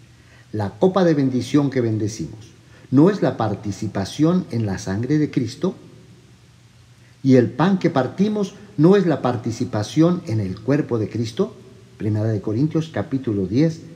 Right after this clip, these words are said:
versículo dieciséis. La cena del Señor es un símbolo de nuestra comunión por excelencia. Si usted quiere, vuelva a leer Primera de Corintios diez, dieciséis.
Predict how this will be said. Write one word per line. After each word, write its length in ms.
versículo 600
dieciséis. 680
La 200
cena 300
del 160
Señor 520
es 180
un 160
símbolo 720
de 120
nuestra 380
comunión 500
por 160
excelencia. 680
Si 120
usted 440
quiere, 320
vuelva 220
a 40
leer 240
Primera 340
de 100
Corintios 500
diez, 200
dieciséis. 680